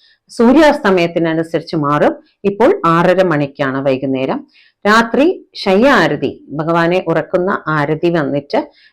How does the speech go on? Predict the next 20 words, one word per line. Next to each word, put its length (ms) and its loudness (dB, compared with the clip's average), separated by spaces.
രാത്രി 500 -2
ഏഴര 360 4
മണിക്കാണ്. 760 -4
വ്യാഴാഴ്ചകളിൽ 840 2
ഈ 120 2
ക്ഷേത്രത്തിന്റെ 640 0
സമയം 380 -2
അഞ്ചര 380 2
മുതൽ 420 2
ഒരു 140 6
മണി 220 4
വരെയും 640 2
വൈകുന്നേരം 680 4
നാലര 380 4
മുതൽ 460 0
എട്ട് 220 -4
മണി 200 0
വരെയുമാണ്. 600 -2
അല്ലാത്ത 320 2
ദിവസങ്ങളിൽ 760 -2